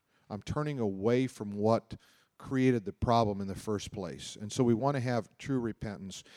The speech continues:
We wanna change our mind about the way we look at sin. We wanna change our mind about the way we look at ourself, okay? Instead of trying to justify, just say, "No, guilty.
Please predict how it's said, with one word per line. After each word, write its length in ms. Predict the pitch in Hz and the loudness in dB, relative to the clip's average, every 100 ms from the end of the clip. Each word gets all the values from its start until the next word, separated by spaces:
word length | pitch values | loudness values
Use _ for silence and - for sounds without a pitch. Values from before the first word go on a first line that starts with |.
| - - | -8 4
We 80 | |
wanna 240 | 131 131 110 | 6 8 4
change 800 | - - 165 165 120 107 117 - | -2 0 2 2 0 -4 -6 -6
our 160 | 113 107 | -4 -4
mind 680 | 110 127 113 92 92 101 107 _ _ _ _ - | 0 0 0 -4 -8 -12 -16 _ _ _ _ -2
about 200 | 110 104 | 2 4
the 80 | 104 | 6
way 140 | 113 | 6
we 100 | 117 | 8
look 200 | 117 - | 6 4
at 80 | 135 | 0
sin. 560 | - 120 95 98 135 - _ _ _ _ _ - | -4 -2 -2 -4 -10 -16 _ _ _ _ _ -12
We 80 | 117 | -4
wanna 200 | 123 117 | -2 0
change 360 | - 139 139 | 4 4 4
our 120 | 120 107 | 4 4
mind 400 | 117 139 123 107 | 2 2 2 0
about 240 | 107 98 | 0 0
the 60 | 98 | 4
way 140 | 117 | 6
we 140 | 107 | 6
look 240 | 104 113 113 | 4 0 -2
at 60 | |
ourself, 840 | 92 87 - 120 87 82 - - - _ _ _ _ _ _ _ _ _ _ _ _ | -4 -4 -4 -4 -4 -6 -12 -18 -20 _ _ _ _ _ _ _ _ _ _ _ _
okay? 360 | - 95 101 117 _ _ _ _ - | -6 -6 -6 -10 _ _ _ _ -8
Instead 200 | - 143 | 4 4
of 60 | - | 6
trying 220 | 139 135 | 0 0
to 80 | 131 | 4
justify, 640 | 131 123 - - 95 107 | 4 4 2 -8 -8 -8
just 220 | 104 - | -8 -4
say, 100 | 110 | -2
"No, 380 | 107 120 135 - _ _ _ _ | 0 0 0 -2 _ _ _ _
guilty. 500 | 107 143 139 98 78 | 6 6 6 2 -12